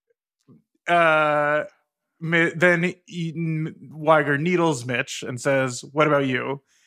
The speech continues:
And Mitch says, "Well, it's fine with me if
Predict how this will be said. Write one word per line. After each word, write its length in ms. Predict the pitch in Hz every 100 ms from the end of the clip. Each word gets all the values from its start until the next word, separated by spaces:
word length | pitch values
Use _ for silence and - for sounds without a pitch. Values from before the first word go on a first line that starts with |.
| _ _ _ _ -
And 500 | 160 143 143 143 139 _ _ _ _
Mitch 280 | 151 151 143
says, 560 | - 147 139 135 120 - _ _ -
"Well, 220 | 165 165
it's 100 | 156
fine 220 | 190 196
with 120 | 196
me 420 | 160 156 151 156 -
if 220 | 151 143